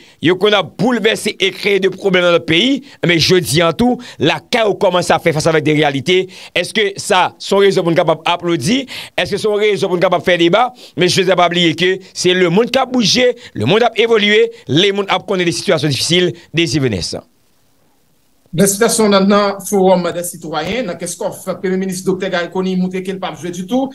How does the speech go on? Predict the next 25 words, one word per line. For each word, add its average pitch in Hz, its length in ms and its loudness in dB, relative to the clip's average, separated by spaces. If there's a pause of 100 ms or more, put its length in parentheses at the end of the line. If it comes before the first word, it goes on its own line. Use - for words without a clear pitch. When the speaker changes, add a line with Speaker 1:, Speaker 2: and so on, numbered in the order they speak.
(140)
Speaker 2:
il 175 80 -4
va 180 100 2
pas 190 240 0
baisser 196 360 2
tête 196 240 -4
devant 185 360 -2
le 185 60 -6
conseil 185 300 0
présidentiel, 180 580 -2
yo, 311 180 -6
non, 196 300 -2 (300)
ça 202 180 -6
qui 208 120 -8
a 196 360 -2
comme 190 200 -6
plan 247 260 -4
pour 220 100 -10
faire - 300 -6
un 190 220 0
changement 196 640 -6 (220)
dans 196 520 -2
le 190 320 -2
cabinet 185 440 -4
ministériel, 185 580 0
là, 269 180 0